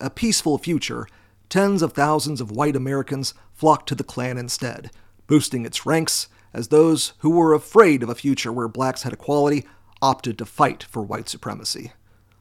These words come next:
The Red Summer was only brought to a close in the fall when the public grew exhausted enough of the violence that their politicians felt secure enough to start deploying law enforcement at the whiff of a mob. Ultimately, nothing was truly resolved. Blacks were still segregated,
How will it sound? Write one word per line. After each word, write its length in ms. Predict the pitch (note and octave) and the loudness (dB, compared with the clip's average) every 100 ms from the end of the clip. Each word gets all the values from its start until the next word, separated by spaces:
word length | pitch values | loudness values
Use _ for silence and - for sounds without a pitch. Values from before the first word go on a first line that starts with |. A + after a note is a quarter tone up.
| _ - | _ 0
The 100 | C#3+ | 6
Red 200 | F3 D#3+ | 6 6
Summer 300 | D#3 D3 C#3 | 2 2 2
was 220 | C3+ - | 0 0
only 260 | D#3 D#3 | 0 2
brought 300 | B2 C3+ C3+ | 0 0 -2
to 160 | - A#2+ | -2 -8
a 20 | |
close 380 | - C#3 C3 A2+ | -6 -2 -2 -2
in 80 | A2+ | -6
the 60 | |
fall 420 | G#2 D3 D3 C#3+ B2 | -4 2 6 6 2
when 160 | A#2+ | -6
the 120 | A2+ | -8
public 380 | - - D3 C#3+ | -8 -4 -2 -2
grew 260 | - C#3 - | 0 -2 -2
exhausted 680 | C3+ A#2+ A2+ C3 D#3+ - A#2+ | -8 -8 -2 2 2 2 -8
enough 240 | A2+ A2 | -8 -10
of 60 | A#2 | -8
the 80 | A2 | -4
violence 480 | B2 C#3+ C#3+ C#3 - - - - | 0 0 0 -4 -8 -18 -20 -4
that 80 | |
their 100 | C#3 | -2
politicians 760 | B2 - C#3 - E3 D#3 C#3+ C#3 | -2 0 0 0 -2 -2 -2 -4
felt 280 | - A#2+ - | -6 -6 -8
secure 320 | - G3+ E3+ | 0 4 4
enough 160 | C3 | 2
to 60 | - | -6
start 240 | - C3+ A#2 | -4 -4 -4
deploying 400 | - C3+ B2 A2 | -4 -2 -2 2
law 200 | D#3+ E3 | 4 4
enforcement 540 | C#3+ D#3 D3+ C#3 D3 - - - | 2 0 0 -2 -8 -10 -16 -4
at 200 | C3 - | -4 0
the 100 | C3 | -2
whiff 380 | G#2 D#3 - | 4 2 2
of 100 | - | -14
a 60 | A2+ | -12
mob. 360 | A2+ A2 - - _ _ _ _ - - | -10 -10 -14 -20 _ _ _ _ -20 -2
Ultimately, 680 | F#3 G3 E3+ D#3+ D#3 D3+ - - - | 2 4 4 4 4 0 0 -10 0
nothing 260 | F3+ C#3 | 2 2
was 140 | B2 - | -2 -2
truly 260 | B2 B2 | -4 -2
resolved. 540 | A#2 A2+ A#2+ - - - _ _ _ | -2 -4 -8 -12 -18 -20 _ _ _
Blacks 280 | A#2+ A#2 - | 0 0 0
were 60 | A#2 | -8
still 160 | A2+ | -8
segregated, 680 | - E3 F3+ E3 D#3+ D#3 | 0 2 4 4 4 2